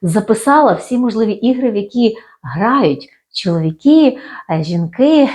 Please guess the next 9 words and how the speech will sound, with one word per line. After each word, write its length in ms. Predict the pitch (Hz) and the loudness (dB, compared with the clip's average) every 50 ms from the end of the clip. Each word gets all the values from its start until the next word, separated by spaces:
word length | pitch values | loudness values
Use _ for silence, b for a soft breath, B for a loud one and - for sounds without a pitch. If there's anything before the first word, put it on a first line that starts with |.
| B B B | B B B
які 260 | 196 190 190 - 196 | -4 -4 -2 -4 -4
викори-, 320 | 196 190 - 202 196 208 | -4 0 0 2 2 4
які 320 | 269 180 208 214 - - 247 | 2 2 0 -2 -2 -2 -4
ігри 320 | 233 262 220 190 202 208 | 0 0 0 0 0 -2
використовують, 1040 | 180 170 165 - 175 165 156 - - - - 294 330 339 294 233 214 202 196 - B B B B B B B | -2 -2 -4 -6 -4 -6 -6 -6 -6 -2 0 2 4 4 4 4 2 2 2 0 B B B B B B B
а, 260 | B 180 175 175 170 180 | B 2 2 4 2 2
у 460 | - 247 240 240 226 214 196 196 B B B B B | 2 2 2 2 4 4 4 2 B B B B B
сімейному 800 | _ - 370 349 294 208 208 240 262 262 247 226 214 196 190 185 | _ -2 0 0 0 0 0 0 2 2 2 0 0 -2 -2 -4
дозвіллі, 680 | 165 170 165 165 170 160 175 170 165 160 143 147 147 | -4 -6 -8 -6 -6 -4 -4 -2 -4 -4 -6 -8 -10